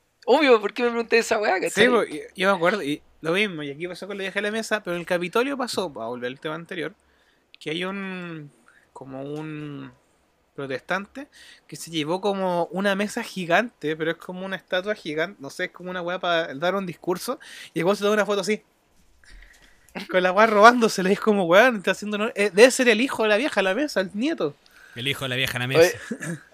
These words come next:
Speaker 1: oye, ¿cachai que Capitolio suena como, como, no sé, en Juegos del Hambre, la we-, el donde están los malos?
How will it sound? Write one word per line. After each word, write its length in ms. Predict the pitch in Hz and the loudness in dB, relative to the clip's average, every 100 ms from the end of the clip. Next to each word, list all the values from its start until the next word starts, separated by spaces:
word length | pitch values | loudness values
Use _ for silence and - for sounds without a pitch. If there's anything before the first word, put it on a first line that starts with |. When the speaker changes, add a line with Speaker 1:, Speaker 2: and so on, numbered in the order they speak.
| - _ | -20 _
Speaker 1:
oye, 240 | 151 160 156 | 4 6 8
¿cachai 260 | 156 170 | 8 8
que 180 | 160 170 | 6 2
Capitolio 600 | - 143 131 127 147 160 | 6 6 6 0 2 2
suena 240 | - 160 151 | 0 0 0
como, 640 | 147 147 139 131 120 120 - | 2 4 6 6 4 0 -4
como, 580 | 127 127 120 117 107 107 | -4 2 4 4 2 0
no 140 | 120 117 | -4 0
sé, 440 | 156 156 135 - | 4 4 2 -4
en 100 | 123 120 | -6 0
Juegos 280 | 147 147 | 4 4
del 140 | 135 135 | 6 6
Hambre, 500 | 143 156 175 180 185 | 6 4 2 2 6
la 140 | 147 | 6
we-, 220 | 139 147 | 4 0
el 200 | 135 131 | -2 -2
donde 180 | 127 131 | 0 0
están 200 | - 160 | 6 6
los 80 | 135 | 6
malos? 280 | 135 151 | 4 2